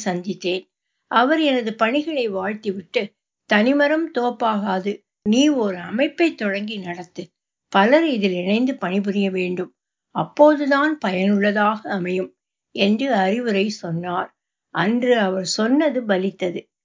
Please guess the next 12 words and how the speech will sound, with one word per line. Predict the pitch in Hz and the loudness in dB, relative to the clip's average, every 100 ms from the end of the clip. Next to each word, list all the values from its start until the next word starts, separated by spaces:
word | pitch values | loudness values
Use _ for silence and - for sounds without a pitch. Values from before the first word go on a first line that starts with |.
| _ _ | _ _
இன்று | 226 190 190 | -2 0 2
நானூற்றி | 180 175 202 269 330 349 - 311 | 0 0 2 2 2 0 -2 -2
ஐம்பது | 277 240 233 208 185 | 0 0 -2 -2 -2
தன்னார்வ | 180 185 226 277 277 254 | -2 -2 0 0 -2 -4
தொண்டர்கள் | - 185 185 185 165 190 214 _ _ _ - | -8 -8 -4 -4 -2 -2 -2 _ _ _ 0
இருக்கிறார்கள். | 180 202 202 175 170 160 180 - _ _ _ 196 | 2 2 -2 -2 -2 -2 -4 -6 _ _ _ 4
அவரவர் | 196 214 233 269 359 | 4 4 2 2 2
இருக்கும் | 311 269 277 294 262 | 2 -2 0 0 0
இடத்தில் | 214 220 220 196 | -2 -6 -4 -6
சேவைகளை | - 202 233 269 214 190 185 | 0 0 2 -2 -6 -6 -6
செய்து | 170 190 208 254 | -2 0 0 0
கொண்டிருக்கிறார்கள். | 202 180 175 175 170 160 170 165 - | -4 -2 -4 -4 -8 -6 -6 -8 -18